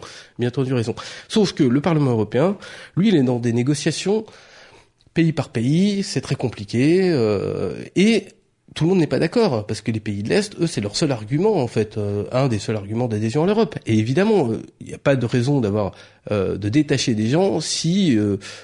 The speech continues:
euh, ça coûte aussi cher. Euh, vous voyez, c'est, l'argument principal, il est bien sûr de faire baisser le coût du travail.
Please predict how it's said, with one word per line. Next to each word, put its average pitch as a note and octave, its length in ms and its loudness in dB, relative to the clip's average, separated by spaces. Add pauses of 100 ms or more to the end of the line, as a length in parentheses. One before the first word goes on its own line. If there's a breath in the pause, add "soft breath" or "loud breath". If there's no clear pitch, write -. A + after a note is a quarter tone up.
(140 loud breath)
euh, G2 240 -2
ça G#2 160 -4
coûte C#3+ 240 -4
aussi A2+ 240 -4
cher. D#3+ 380 2
Euh, G2+ 240 0
vous G2 80 0
voyez, D3+ 280 2 (260 loud breath)
c'est, D2 380 -6 (200)
l'argument A2 400 -2
principal, B2+ 360 -4
il G2+ 220 0
est G2 60 0
bien A#2+ 260 0
sûr C#3+ 300 -2
de G#2 60 -6
faire G2+ 180 -6
baisser G#2 180 -4
le A2+ 60 -4
coût - 120 -4
du A2+ 120 -2
travail. C#3+ 360 0